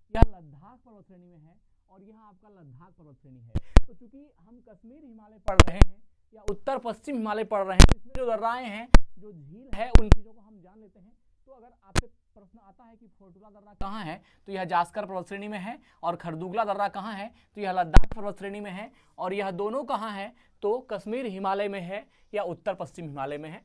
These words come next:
आगे बढ़ते हैं, आगे है डल झील जो बहुत famous है, आप जानते हैं, बुलर झील भी बहुत famous है।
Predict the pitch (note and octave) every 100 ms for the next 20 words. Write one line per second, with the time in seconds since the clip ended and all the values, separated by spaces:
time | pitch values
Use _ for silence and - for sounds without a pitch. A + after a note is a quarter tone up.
0 | - - E3+ B2+ - G2+ F#2+ - - _
1 | F3+ A3 C4+ C#4+ F3 F3+ G#3 G3 G#3 G3+
2 | E3+ G3 F3 E3+ G3+ G3 D3+ D3+ D#3+ E3+
3 | F3+ G#3+ _ _ C#3+ B2+ F3 A3 F3+ G3+
4 | G#3 F3 F3 E3+ E3+ F3 F3+